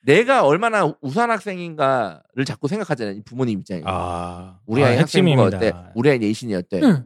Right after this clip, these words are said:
Speaker 2: 아, 중요합니다.
Speaker 1: 그것만 자꾸 생각하잖아요. 그게 아니에요, 사실 종합전형에서는.
Speaker 2: 그렇죠. 이게 학생부라는 게 사실
Speaker 1: 예.
Speaker 2: 본질은 상대적인 거거든요.
Speaker 1: 중요한 건 올해 내가 지원하는 학교, 학과에 누가 지원했는가.
Speaker 2: 아.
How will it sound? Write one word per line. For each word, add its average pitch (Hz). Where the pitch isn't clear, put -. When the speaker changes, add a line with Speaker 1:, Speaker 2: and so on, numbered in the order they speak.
Speaker 2:
아, 87
중요합니다. 113
Speaker 1:
그것만 233
자꾸 170
생각하잖아요. 135
그게 190
아니에요, 170
사실 110
종합전형에서는. 90
Speaker 2:
그렇죠. 101
이게 123
학생부라는 170
게 135
사실 123
Speaker 1:
예. 104
Speaker 2:
본질은 127
상대적인 185
거거든요. 95
Speaker 1:
중요한 240
건 233
올해 214
내가 185
지원하는 190
학교, 214
학과에 214
누가 131
지원했는가. 113
Speaker 2:
아. 131